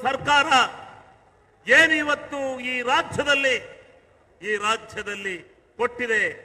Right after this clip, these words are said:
ಅದನ್ನ ಮರೆಯಲಿಕ್ಕೆ ಸಾಧ್ಯ ಇಲ್ಲ. ಅದನ್ನು ಯಾರೂ ಮರೆಯೋದಿಲ್ಲ. ಎಲ್ಲ ಜನ ನಿಮ್ಮ ಪರ, ನಮ್ಮ ಪರವಾಗಿದ್ದಾರೆ.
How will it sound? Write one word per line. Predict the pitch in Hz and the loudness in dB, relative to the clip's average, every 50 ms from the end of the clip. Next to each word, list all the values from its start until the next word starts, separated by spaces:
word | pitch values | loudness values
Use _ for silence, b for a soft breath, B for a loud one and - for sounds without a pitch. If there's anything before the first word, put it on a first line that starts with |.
| - - - _ _ - | -20 -20 -20 _ _ -6
ಅದನ್ನ | 220 233 247 247 247 | -4 -4 -4 -4 -4
ಮರೆಯಲಿಕ್ಕೆ | 240 233 247 254 262 269 269 254 - - 269 262 254 - | -4 -2 0 0 2 0 0 -2 -2 -2 -2 -2 -2 0
ಸಾಧ್ಯ | 262 269 294 277 - 233 233 277 277 | 0 0 0 0 -4 0 2 2 2
ಇಲ್ಲ. | 277 277 277 269 262 254 233 - - - - - - - | 2 2 0 2 2 0 0 -4 -10 -18 -20 -20 -14 -8
ಅದನ್ನು | - 240 247 262 262 269 | -6 -4 -2 -2 -2 0
ಯಾರೂ | 262 262 262 277 302 311 311 311 | 0 4 4 4 4 4 2 -2
ಮರೆಯೋದಿಲ್ಲ. | 294 294 285 285 294 285 277 277 277 277 269 262 247 220 202 - - - - - - 156 | -2 -2 0 2 2 2 0 0 -2 2 2 4 2 2 0 -6 -16 -18 -20 -18 -6 -4
ಎಲ್ಲ | 202 247 285 294 294 294 294 285 | -2 -2 -2 -4 -4 0 0 0
ಜನ | 277 - 285 294 302 311 294 277 240 - - - - - - 175 | 0 2 0 0 2 2 2 2 0 -2 -6 -16 -20 -20 -10 -6
ನಿಮ್ಮ | 220 233 233 226 | -6 -4 -4 -4
ಪರ, | 220 - - 220 220 226 220 | -6 -2 -2 -2 0 -2 -2
ನಮ್ಮ | 214 214 214 220 214 | -4 -4 -4 -4 -6
ಪರವಾಗಿದ್ದಾರೆ. | - 226 226 233 233 240 233 233 220 220 - 226 214 214 208 208 202 | -4 -2 -2 0 2 2 2 2 0 -4 -4 -2 -2 -2 0 0 -2